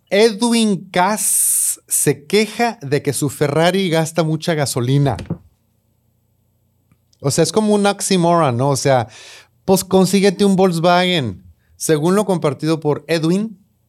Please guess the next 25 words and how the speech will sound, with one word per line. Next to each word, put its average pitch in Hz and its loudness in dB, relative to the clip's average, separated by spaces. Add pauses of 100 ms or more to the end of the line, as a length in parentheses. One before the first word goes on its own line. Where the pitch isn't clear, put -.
el 123 -2
vehículo 156 0
de 143 0
la 123 -2
marca 135 -6
de 131 -2
lujo 127 -8
consume 123 -6
mucha 147 -6
gasolina, 160 0 (240)
razón 156 -4
por 165 -4
la 143 -2
que 127 -6
decide 127 -4
no 120 -4
utilizarlo. 107 -8 (320)
Ahora, 127 -2
esta 160 -4
es 170 -8
una 175 -2
nota 147 -4
que - -10
está 123 -8
compartiendo 120 -8